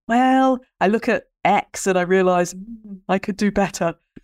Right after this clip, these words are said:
But I'm also really encouraged that they, they look at me and I know that I'm helping them along. So that group dynamic,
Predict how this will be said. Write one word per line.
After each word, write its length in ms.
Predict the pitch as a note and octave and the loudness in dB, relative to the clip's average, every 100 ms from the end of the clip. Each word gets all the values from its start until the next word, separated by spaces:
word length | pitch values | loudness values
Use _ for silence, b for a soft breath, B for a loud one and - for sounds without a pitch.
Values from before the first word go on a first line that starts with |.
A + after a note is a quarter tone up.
| _ - | _ -4
But 80 | - | 0
I'm 160 | G3+ G3+ | 0 0
also 460 | G#3+ G#3+ - F#3 F#3 | 2 0 0 -2 -2
really 460 | E3 G3 G3+ F#3+ | 2 2 4 2
encouraged 680 | D#3+ F3 - E3+ E3+ D#3 - | 0 -2 -2 -2 -4 -8 -4
that 200 | F#3 F3 | -2 0
they, 380 | G3+ F#3 F#3 F#3 - | 0 2 0 0 0
they 160 | G3+ | 0
look 220 | G3+ F#3+ | 2 0
at 120 | G3 A#3 | 0 2
me 400 | D#4+ G#3+ F3 - - | 2 2 -2 -6 -2
and 120 | F#3 | 0
I 100 | F3+ | 0
know 260 | F#3 F3 F3 | 0 2 2
that 120 | F3+ | 0
I'm 140 | E3 | -4
helping 340 | - E3 - D#3+ | -4 -4 -4 -4
them 100 | D3 | -2
along. 200 | D#3 D3 | 0 0
So 140 | - F#3+ | -2 0
that 340 | B3 - - | 0 -2 -12
group 440 | - F#3+ B3 C4 - | -4 0 0 0 -4
dynamic, 640 | - A3 G#3 A3 D3 - | -2 0 2 0 0 -6